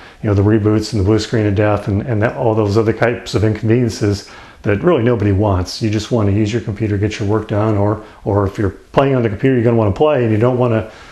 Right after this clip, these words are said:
don't want the machine to malfunction on you. And keeping it clean is going to go a long way toward accomplishing that goal for you. That's really it for this video. Please stop by my website, P C roger dot com. Got a lot of other information there.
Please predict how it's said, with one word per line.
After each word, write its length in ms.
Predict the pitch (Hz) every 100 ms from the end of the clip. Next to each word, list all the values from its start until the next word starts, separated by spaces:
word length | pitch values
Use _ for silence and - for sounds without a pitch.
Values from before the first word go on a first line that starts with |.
| - -
don't 180 | 120 110
want 140 | 110
the 80 | 117
machine 240 | 101 117
to 60 | 107
malfunction 580 | 104 95 - 104 - 107
on 160 | 90
you. 120 | 85 85
And 100 | 87
keeping 280 | 117 113 101
it 120 | 98
clean 480 | - 123 120 117 - - - - -
is 220 | 110 95
going 300 | - 107 101 98
to 120 | 110
go 160 | 104
a 60 | 98
long 280 | 101 104 101
way 240 | 95 98
toward 260 | 92 110 95
accomplishing 540 | - 104 98 101 110
that 160 | 95 90
goal 180 | 110 90
for 280 | - 120
you. 180 | 90 78 - - _ _ _ _ - - - -
That's 180 | 131 -
really 180 | 151 147
it 120 | 147
for 60 | 143
this 200 | 139 -
video. 420 | 147 151 170 180 - -
Please 180 | - 104
stop 240 | - 107 110
by 60 |
my 140 | 104 101
website, 600 | 110 110 - 107 113 -
P 140 | 113
C 160 | 104 107
roger 320 | 101 101 104
dot 220 | 101 98
com. 360 | 120 113 113 104
Got 140 | 104
a 60 | 98
lot 160 | 104
of 100 | 104
other 100 | 104
information 540 | 98 - 104 104 - 104
there. 320 | 104 107